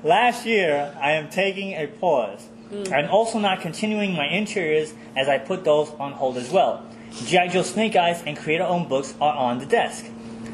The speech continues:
Speaker 1: Uh, this announcement comes not too long after Rob tweeted and then later deleted, uh, "Some shady practices over at Marvel had led me to have a good long talk with my attorney.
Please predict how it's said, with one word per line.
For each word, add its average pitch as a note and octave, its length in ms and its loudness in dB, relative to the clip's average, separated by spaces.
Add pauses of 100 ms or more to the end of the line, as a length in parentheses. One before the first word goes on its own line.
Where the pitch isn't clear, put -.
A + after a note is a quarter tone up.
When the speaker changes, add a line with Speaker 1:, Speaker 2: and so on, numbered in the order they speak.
Speaker 1:
Uh, C#3 120 4
this D#4 200 4
announcement E3+ 580 0
comes B2+ 240 0
not E3 260 2
too G3 140 2
long E3+ 340 4
after F3 360 2
Rob D3 320 2
tweeted B2 380 0 (260)
and C#3 140 -2
then F3+ 160 4
later F3+ 240 4
deleted, D3 540 0 (540)
uh, B2+ 180 6
"Some A3+ 320 4
shady G3 320 2
practices E3 480 -2
over D3+ 240 4
at B2 120 2
Marvel C3+ 400 2 (420)
had C#3+ 180 4
led D#3 240 6
me F#3+ 140 2
to E3+ 200 -4 (220)
have C#3+ 420 2
a C#3 100 0
good F3+ 280 2
long E3 380 2
talk E3 280 2
with C3+ 140 -8
my C3+ 140 0
attorney. C3+ 400 -4